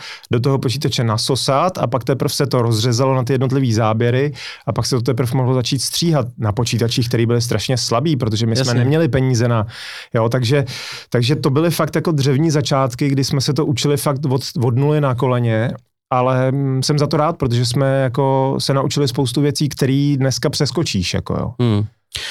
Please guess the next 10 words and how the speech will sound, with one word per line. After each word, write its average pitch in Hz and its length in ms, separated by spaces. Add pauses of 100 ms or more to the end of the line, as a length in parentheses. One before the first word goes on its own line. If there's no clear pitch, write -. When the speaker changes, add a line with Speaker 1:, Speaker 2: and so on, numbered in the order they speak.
(320)
Speaker 2:
Čím 156 200
se 170 120
vlastně 156 200
dostáváme 143 360
k - 40
tomu, 143 240
že 139 200
posledních, 135 640
eh, 117 360 (1400)
poměrně 117 460